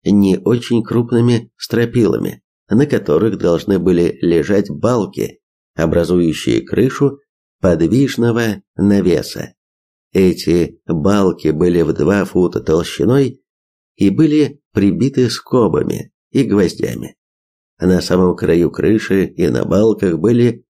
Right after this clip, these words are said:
прикреплены бруски в четыре пальца в квадрате, чтобы поддерживать кирпичи, которые должны были покрывать крышу. Когда таким образом была сделана покатая крыша,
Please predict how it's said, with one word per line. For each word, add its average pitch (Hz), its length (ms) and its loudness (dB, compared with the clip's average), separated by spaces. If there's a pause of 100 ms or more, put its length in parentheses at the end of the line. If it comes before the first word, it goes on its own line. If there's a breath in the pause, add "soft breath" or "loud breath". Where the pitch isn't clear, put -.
(160)
прикреплены 110 720 0
бруски 101 840 0
в - 100 -20
четыре 123 580 0
пальца 117 760 -2
в - 120 -20
квадрате, - 640 -2 (500)
чтобы 98 520 0
поддерживать 85 800 -2
кирпичи, 110 720 -2 (520)
которые 98 520 2
должны 90 400 2
были 90 420 0 (140)
покрывать 95 600 0
крышу. - 600 -2 (800)
Когда 92 340 0
таким 139 460 -2
образом 110 480 0
была 98 220 2
сделана 90 460 2
покатая 85 680 -2
крыша, 92 760 -2